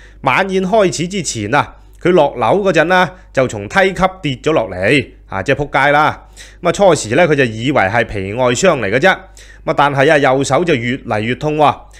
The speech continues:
於是啊，喺送客之後呢，就自行去到瑪麗醫院求診啦。經過檢查同埋照 X 光之後，咁啊，發現啦係右手手踭骨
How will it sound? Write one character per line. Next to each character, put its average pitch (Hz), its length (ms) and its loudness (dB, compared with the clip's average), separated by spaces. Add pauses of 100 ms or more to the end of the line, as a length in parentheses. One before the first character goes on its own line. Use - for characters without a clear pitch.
(160)
於 214 180 -2
是 135 220 -2
啊， 143 220 0 (160)
喺 196 140 0
送 170 180 -2
客 151 180 0
之 180 200 -2
後 127 140 2
呢， 170 200 2 (240)
就 143 120 0
自 135 180 -10
行 110 360 -4
去 147 140 0
到 143 100 2
瑪 123 260 2
麗 120 120 4
醫 147 320 -4
院 120 200 -6
求 92 260 -8
診 104 200 -4
啦。 151 260 -2 (180)
經 220 220 0
過 175 200 2
檢 180 260 -4
查 117 220 0
同 117 120 -4
埋 117 120 2
照 165 200 -2
X 196 260 0
光 190 240 2
之 190 120 2
後， 123 440 0
咁 165 80 0
啊， 135 40 4
發 147 180 2
現 120 160 -6
啦 151 180 2
係 120 80 0
右 117 320 0
手 123 240 0
手 147 240 0
踭 160 260 0
骨 156 100 0